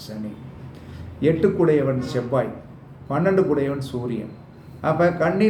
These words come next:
லக்கணத்திற்கு வந்து என்ன சொன்ன, உபய லக்கணத்திற்கு ஏழுக்குடையவன் பாதகாதிபதி, குருவும் பாதகாதிபதியே. இந்த நாலு கிரகங்களை வந்து என்ன சொன்ன, கவனத்தில் கொள்ள வேண்டும். அதற்கடுத்து என்ன சொல்றாருன்னா வந்து,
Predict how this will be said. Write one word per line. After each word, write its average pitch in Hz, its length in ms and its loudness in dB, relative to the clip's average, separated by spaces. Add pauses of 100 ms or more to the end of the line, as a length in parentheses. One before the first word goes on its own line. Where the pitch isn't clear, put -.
லக்கணத்திற்கு 175 680 2
வந்து 147 200 -2
என்ன 135 120 -2
சொன்ன, 127 220 -2
உபய 185 260 4
லக்கணத்திற்கு 147 580 0 (140)
ஏழுக்குடையவன் 160 600 4 (100)
பாதகாதிபதி, 127 600 0 (140)
குருவும் 160 400 2 (100)
பாதகாதிபதியே. 117 920 0 (720)
இந்த 165 140 6 (180)
நாலு 208 300 8 (100)
கிரகங்களை 170 680 2 (140)
வந்து 135 180 -4
என்ன 131 140 -2
சொன்ன, 139 260 -4
கவனத்தில் 135 520 -2
கொள்ள 123 160 0 (120)
வேண்டும். 107 380 -4 (800)
அதற்கடுத்து 170 560 4
என்ன 151 160 0
சொல்றாருன்னா 120 480 -2
வந்து, 139 140 -4